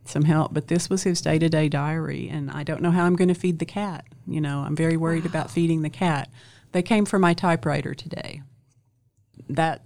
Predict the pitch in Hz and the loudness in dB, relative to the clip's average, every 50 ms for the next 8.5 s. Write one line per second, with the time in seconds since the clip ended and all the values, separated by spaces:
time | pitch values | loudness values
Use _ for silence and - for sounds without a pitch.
0 | - - - - 190 185 180 - - - - 175 165 165 151 160 160 165 175 - | -20 -12 -6 -2 0 0 0 -2 -6 -6 -2 0 0 0 0 0 0 -2 -2 0
1 | - 180 165 151 147 156 143 - 175 160 147 160 160 - - 160 156 147 151 151 | 0 0 0 0 -2 -6 -6 -4 -2 -2 -2 -2 -4 -4 -2 -2 0 0 0 -2
2 | 147 147 147 - - - - _ _ _ _ _ _ _ _ _ - 156 147 139 | -4 -6 -8 -12 -16 -20 -20 _ _ _ _ _ _ _ _ _ -4 -4 -2 0
3 | 156 160 165 170 180 185 180 180 180 175 180 180 165 - _ _ _ _ _ _ | 0 0 2 2 2 2 2 0 0 -2 -4 -6 -10 -16 _ _ _ _ _ _
4 | _ _ _ _ _ _ _ - - 160 165 185 196 185 160 165 180 208 - - | _ _ _ _ _ _ _ -18 -12 -6 -2 0 0 2 2 2 0 -2 -4 -6
5 | - - 170 156 - 160 139 - - 220 226 214 180 160 160 151 - - 156 139 | -4 -4 -4 -4 -4 -8 -8 -4 -2 0 0 2 2 0 0 -2 -4 -4 -6 -4
6 | 135 - 156 160 160 165 147 - 147 139 139 139 143 160 214 247 226 185 180 175 | -2 -2 -2 0 0 -2 -2 -2 -4 -4 -4 -4 -4 -4 -4 -4 -4 -4 -8 -10
7 | - - - - 151 147 135 156 143 139 - 156 180 233 247 226 - - - 156 | -12 -16 -16 -12 -10 -10 -8 -8 -8 -6 -4 -4 -4 -2 -4 -6 -6 -8 -6 -4
8 | 143 143 139 - 151 151 156 156 170 175 | -4 -4 -4 -4 -6 -6 -6 -6 -8 -10